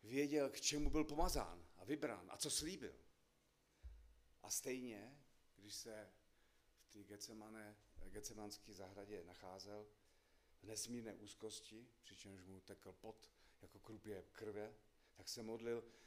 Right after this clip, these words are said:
Otče můj, pokud je to možné, ať mě ten kalich mine. A já ho nemusím vypít. Ale ne jak jsi já, ale jak seš ty. V naší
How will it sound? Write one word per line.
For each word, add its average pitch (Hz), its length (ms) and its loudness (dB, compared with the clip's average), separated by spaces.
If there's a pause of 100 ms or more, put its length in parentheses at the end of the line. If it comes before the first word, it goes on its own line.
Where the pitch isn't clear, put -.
(140)
Otče - 420 -6
můj, 110 300 -6
pokud 113 400 -12
je 110 100 -8
to 104 160 -8
možné, 104 380 -8
ať 104 160 -12
mě 110 160 -8
ten 90 200 -14
kalich 98 460 -12 (160)
mine. 117 480 -4 (960)
A 117 60 -6
já 135 100 -4
ho 170 60 -4
nemusím 170 360 -4
vypít. - 480 -14 (1500)
Ale 110 180 -2
ne 151 120 2
jak 151 160 -2
jsi - 300 -4 (680)
já, 90 280 -10 (200)
ale 90 140 -12
jak 85 140 -14
seš - 420 -10 (140)
ty. - 160 -14 (2000)
V 107 80 -8
naší 156 680 2